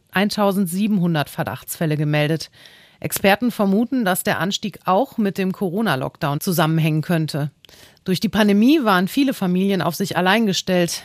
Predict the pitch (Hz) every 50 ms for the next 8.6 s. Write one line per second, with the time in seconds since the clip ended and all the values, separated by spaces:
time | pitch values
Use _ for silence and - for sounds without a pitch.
0 | 156 - 185 180 175 175 170 165 165 170 - - 180 - - 190 170 165 175 -
1 | - - - - 226 208 208 214 208 208 202 175 190 151 175 202 - 196 185 196
2 | 175 - - - 226 220 - - - 214 240 254 254 269 294 302 277 240 214 208
3 | 202 - 208 202 190 185 - 190 185 190 190 175 185 - - 165 180 170 185 175
4 | - - - 190 196 214 214 180 - 185 190 - - - 233 233 - - - 147
5 | 135 - - 151 139 143 143 143 - 156 156 147 156 - - 160 156 151 160 165
6 | 151 - - 175 175 196 - - - - - - - - - - _ - - 262
7 | 277 - - - - 185 - - - 190 - - - 170 196 214 185 220 214 -
8 | - 196 151 151 143 - - - - - - -